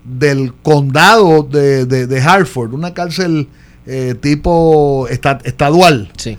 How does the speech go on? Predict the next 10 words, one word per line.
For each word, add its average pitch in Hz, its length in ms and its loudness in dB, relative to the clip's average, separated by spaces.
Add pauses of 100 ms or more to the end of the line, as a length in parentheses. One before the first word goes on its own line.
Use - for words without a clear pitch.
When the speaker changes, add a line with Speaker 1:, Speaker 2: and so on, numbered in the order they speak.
(220)
Speaker 1:
Cogieron 143 460 -4
una 175 140 -8
esquinita 165 480 -10
y - 20 -10
la 139 120 -8
arreglaron 139 680 -4 (340)
y 135 120 -12
la 123 100 -8
hicieron 143 380 -10
federal. 123 460 -10